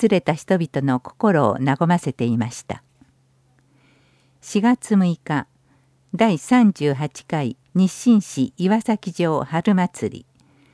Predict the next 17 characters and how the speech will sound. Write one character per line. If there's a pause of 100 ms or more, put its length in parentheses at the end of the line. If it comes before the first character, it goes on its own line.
(400)
祭
り
の
始
ま
り
は、 (220)
ホ
ラ
貝
の
合
図
と
と
も
に。